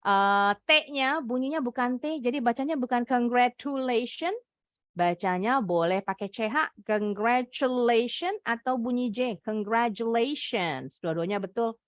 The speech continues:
Penting ada S-nya nih. Congratulations, selamat. Bukan congratulation. Jadi bunyi T-nya berubah ya. Jadi J.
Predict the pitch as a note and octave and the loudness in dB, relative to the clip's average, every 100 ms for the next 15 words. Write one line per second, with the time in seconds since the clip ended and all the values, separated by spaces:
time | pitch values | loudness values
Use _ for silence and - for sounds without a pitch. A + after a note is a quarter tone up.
0 | _ _ F#3+ B3 G3+ F#3+ A#3 - C#4+ C4+ | _ _ -8 -4 -2 0 -2 -2 -2 -2
1 | G#3+ E3+ _ _ _ _ _ - C4+ D4 | -2 -4 _ _ _ _ _ -6 0 2
2 | E4+ D#4+ D#4 D#4 F4 F#4 D#4 A3+ - - | 2 0 -2 0 -2 -2 -2 -2 -6 -8
3 | A3 G#3+ C4 D#4 E4+ E4 D4+ C4+ B3 G#3+ | 0 2 4 4 2 4 4 4 2 2
4 | G3 F#3 _ G3+ G3+ A3 A3 A#3 A#3 C4+ | 0 -4 _ -10 -4 -4 -2 0 2 2
5 | C4+ C#4+ C#4+ F4 F4 A3 - - F3 G#3 | 2 -2 -2 -2 -2 -4 -4 -4 -4 -2
6 | A3 A3+ - G#3 C#4+ B3 A#3+ D#4 C#4 C#4 | 0 -2 -2 -2 -2 0 2 2 2 -2
7 | - _ _ - F3+ F3 | -6 _ _ -6 -4 0